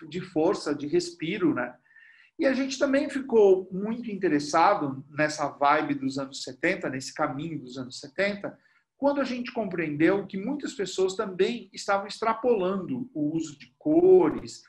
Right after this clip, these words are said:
ou a maneira de, de, de, de postar coisas com relação a cores, é, quase de uma maneira psicodélica, bem anos setenta mesmo. Mas isso tem a ver com escapismo, né? Escapismo de não tá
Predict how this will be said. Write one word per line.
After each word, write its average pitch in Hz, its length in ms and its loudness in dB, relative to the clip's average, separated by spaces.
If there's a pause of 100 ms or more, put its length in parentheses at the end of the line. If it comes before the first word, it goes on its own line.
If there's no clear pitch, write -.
(140)
ou 160 140 0
a 165 100 2
maneira 151 380 0
de, 151 240 -10 (100)
de, 147 340 -4
de, 131 300 -12 (100)
de 127 260 -12 (220)
postar 220 580 -2
coisas 185 340 6
com 151 140 -10
relação 139 420 -4
a 131 100 -6
cores, 127 380 -6 (380)
é, 185 220 0
quase 269 320 0
de 262 60 -4
uma 240 140 0
maneira 220 340 -2
psicodélica, 170 920 0
bem 285 460 -4
anos 208 260 -6
setenta 147 520 -6
mesmo. 120 360 -10 (320)
Mas 247 180 -2
isso 269 160 -4
tem 269 120 -2
a 254 80 0
ver 247 200 -6
com 262 60 0
escapismo, 214 840 -6
né? 139 140 -2
Escapismo 196 600 -4
de 185 160 -16
não 208 200 0
tá 196 280 -4